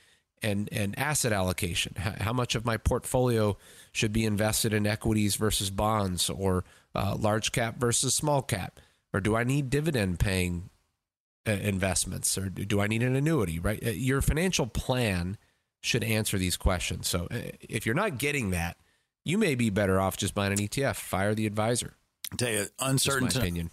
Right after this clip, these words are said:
Speaker 2: uncertain times, a lot of people concerned. We're talking about, again, a, a, a survey of three thousand retirees and savers, and they're going over what they like,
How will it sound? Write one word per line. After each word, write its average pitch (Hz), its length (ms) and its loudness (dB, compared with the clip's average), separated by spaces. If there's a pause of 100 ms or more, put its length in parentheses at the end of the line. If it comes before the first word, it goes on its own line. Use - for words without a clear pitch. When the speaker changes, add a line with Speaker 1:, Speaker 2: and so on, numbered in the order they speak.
(160)
Speaker 2:
uncertain 139 540 0
times, 135 400 0
a 110 60 0
lot 117 220 0
of 120 60 -6
people 120 260 0
concerned. 120 600 2
We're 104 60 2
talking 127 420 0
about, 117 400 0 (400)
again, 127 680 0 (300)
a, 127 60 -2
a, 127 320 -2 (120)
a 123 40 0
survey 208 720 2
of 139 220 0
three 226 340 2
thousand 147 760 2
retirees 120 840 2
and 101 160 2
savers, 120 720 2
and 107 560 -2
they're 175 160 0
going 175 320 2
over 127 320 2
what 110 380 -4
they 120 160 2
like, 107 500 0